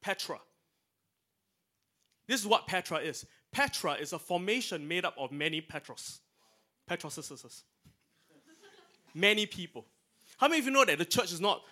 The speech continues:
meant to be built on the back of one individual, but it's meant to be built on the backs of a community of people?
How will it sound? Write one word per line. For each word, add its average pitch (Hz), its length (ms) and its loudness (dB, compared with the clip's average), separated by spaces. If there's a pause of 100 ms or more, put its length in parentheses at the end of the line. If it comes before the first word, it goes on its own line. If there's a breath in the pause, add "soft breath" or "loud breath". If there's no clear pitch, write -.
(120)
meant 208 200 4
to 165 80 -10
be 160 80 2
built 196 240 6
on 151 100 -4
the 151 60 -6
back 165 240 2
of 131 100 -6
one 170 200 4
individual, 139 440 -4
but 131 100 -2
it's 123 120 -10
meant 165 160 -6
to 135 80 -6
be 131 100 -6
built 127 500 0 (200 loud breath)
on 151 80 -4
the 143 60 2
backs 143 380 0
of 139 140 -6
a 131 40 -10
community 156 500 -8
of 117 120 -8
people? 131 320 -18